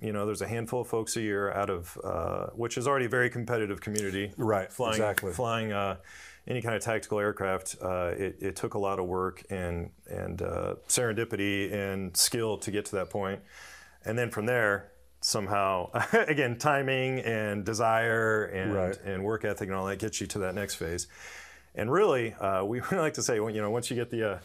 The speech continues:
Speaker 1: once you get the, uh, Top Gun patch on your shoulder, you kinda lose the right to be stupid anymore, is what we say.
Speaker 2: Interesting.
Speaker 1: Um,
Speaker 2: Huh, I'm still,
Speaker 1: yeah,
Speaker 2: y-,
Speaker 1: yeah.
Speaker 2: you see, I don't have that, so
Speaker 1: But part of being
Speaker 2: I'm
Speaker 1: stu-,
Speaker 2: still
Speaker 1: part of
Speaker 2: stupid.
Speaker 1: not being stupid is, and we're not perfect, we don't have
Speaker 2: Yeah.
Speaker 1: a zero defect,
Speaker 2: Right.
Speaker 1: uh, o-, you know, uh, fighter pilots or, uh,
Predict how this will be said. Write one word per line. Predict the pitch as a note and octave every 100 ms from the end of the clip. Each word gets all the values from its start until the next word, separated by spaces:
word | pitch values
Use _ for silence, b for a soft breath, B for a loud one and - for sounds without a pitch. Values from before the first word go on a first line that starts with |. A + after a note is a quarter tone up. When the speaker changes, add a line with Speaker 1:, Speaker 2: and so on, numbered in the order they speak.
| B B B -
Speaker 1:
once | C3+
you | C#3+
get | C#3
the, | B2 A#2
uh, | A2
Top | C#3+ A#2
Gun | B2+ A2
patch | A#2 G#2 A#2
on | A2
your | G2
shoulder, | G#2+ G2
you | G2+
kinda | G#2 B2
lose | G#2+ A#2 G2+
the |
right | G2 G#2 F#2+
to |
be | F#2
stupid | F2+ - G2+ G2 F2 F2+ -
anymore, | F#2+ F#2 F2+
is | F2
what | F2+
we | F2
say. | F2+ F2+ E2+
Speaker 2:
Interesting. | C#3 B2 A#2 F#2+ G#2
Speaker 1:
Um, | F2+ B B B -
Speaker 2:
Huh, | C#3 F#2+ F2
I'm | A2
still, | A#2+
Speaker 1:
yeah, | C#3+ A2 G#2+ C3
Speaker 2:
y-, |
Speaker 1:
yeah. | B2 F#2+ G2
Speaker 2:
you | F#2+
see, | - B2 G#2
I | G#2
don't | G2+
have | A2 G#2 F2
that, | F2+ F2+
so | - B2+
Speaker 1:
But |
part | F#3 G#3+
of | F#3
being | E3
Speaker 2:
I'm |
Speaker 1:
stu-, | A2 C4
Speaker 2:
still | A3+ A#2 -
Speaker 1:
part | G3+ F#3+
of |
Speaker 2:
stupid. |
Speaker 1:
not | F3+ F3+
being | E3
stupid | C3+ G#3+ A3+ B2+
is, | A2+ -
and | C#3 C#3
we're | E3
not | C3+
perfect, | - D3+ A2 G#2
we | A#2
don't | B2
have | G#2
Speaker 2:
Yeah. |
Speaker 1:
a |
zero | G2 A#2+ G#2+
defect, | G#2+ G#2 A2 G2 - A#2
Speaker 2:
Right. | G#2 F#2+ -
Speaker 1:
uh, | A2+
o-, | - - -
you | A#2+ G#2
know, | G2 F#2+ -
uh, | - F#2+ F2 F2+ - -
fighter | - A#2 A2
pilots | A#2 G#2+ G#2
or, | - B2+ B2+ A2 G2+ G#2
uh, | G2 F#2+ F#2